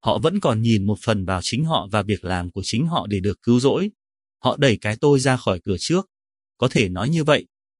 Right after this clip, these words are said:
Và trước khi họ biết mình đang ở đâu, nó đã len lỏi vào từ cửa sau. Thật khó khăn biết bao để ngăn chặn sự nương cậy vào việc làm này.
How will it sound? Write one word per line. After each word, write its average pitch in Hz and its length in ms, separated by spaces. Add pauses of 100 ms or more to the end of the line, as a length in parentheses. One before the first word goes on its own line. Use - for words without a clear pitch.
(240)
Và 95 280
trước - 180
khi 135 200
họ 127 200
biết 180 200
mình 104 220
đang 113 200
ở 101 140
đâu, 101 340 (580)
nó 113 160
đã 151 120
len 165 220
lỏi 143 220
vào 92 220
từ 95 160
cửa 98 120
sau. 101 380 (500)
Thật - 160
khó 120 180
khăn 156 260
biết 214 180
bao 139 240
để 101 160
ngăn 135 220
chặn 90 240
sự 107 240
nương 131 220
cậy 110 260
vào 104 120
việc 98 200
làm 92 200
này. 87 280